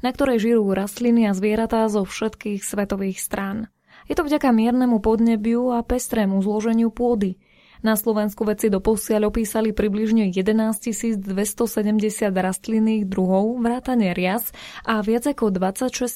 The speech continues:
tisíc sedemsto živočíšnych druhov vrátane bezstavovcov.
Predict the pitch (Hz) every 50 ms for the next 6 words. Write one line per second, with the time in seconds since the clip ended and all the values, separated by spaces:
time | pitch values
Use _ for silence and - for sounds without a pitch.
0 | - 262 240 - - 240 233 233 - - - - 220 214 226 220 214 202 - -
1 | 190 185 175 190 214 214 233 220 - 233 220 208 202 - 226 214 214 202 214 202
2 | 214 214 190 202 202 208 202 - - - 208 208 196 202 214 208 226 214 208 208
3 | 208 196 185 202 185 - - - 196 185 190 185 185 202 - - - - - -
4 | 262